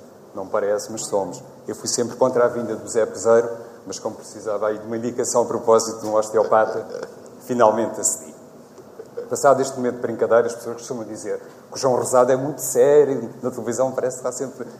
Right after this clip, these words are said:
enfim, o mundo a acabar, mas eu de facto não sou assim e aproveito a ocasião, uma vez que não há câmaras, não há repórteres,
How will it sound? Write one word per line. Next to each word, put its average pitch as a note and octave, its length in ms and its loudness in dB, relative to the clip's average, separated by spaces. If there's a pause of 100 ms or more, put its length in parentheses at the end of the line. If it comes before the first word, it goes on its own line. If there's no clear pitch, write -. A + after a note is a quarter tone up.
(260)
enfim, B2+ 240 -6
o A#2 80 -2
mundo C#3 260 2
a B2+ 80 10
acabar, A2+ 720 4
mas G#2 140 -6
eu A#2 80 4
de A#2 100 -6
facto A#2+ 240 6
não A2 120 -4
sou G#2+ 240 -2
assim A2+ 240 -6
e A#2 60 0
aproveito A2 420 2
a G#2+ 40 4
ocasião, G#2 520 -2 (340)
uma G#2 100 -10
vez G#2+ 240 -6
que - 60 -12
não A2 100 0
há G2 120 2
câmaras, G#2+ 500 0
não F#2+ 140 -4
há F#2+ 80 2
repórteres, G#2 580 -2